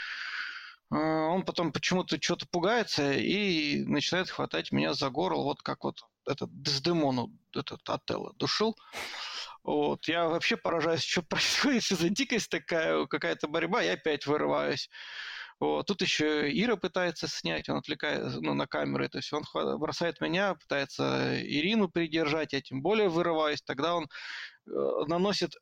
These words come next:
а, удар, как, а, в фильме с Ван Даммом, я такой один раз видел, в фильме «Самоволка». Такой пальцем в глаз.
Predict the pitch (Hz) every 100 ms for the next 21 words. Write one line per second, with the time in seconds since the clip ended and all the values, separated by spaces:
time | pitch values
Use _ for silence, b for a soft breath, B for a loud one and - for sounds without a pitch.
0 | - 156 - - 151 160 208 208 165 156
1 | - - 151 151 - - 202 180 151 -
2 | 170 160 139 165 160 139 139 135 139 143
3 | 139 139 135 131 - 165 202 151 - -
4 | 165 165 139 - - 156 165 165 147 -
5 | 139 B B B B B - 151 135 -
6 | 185 175 156 147 - 156 143 135 -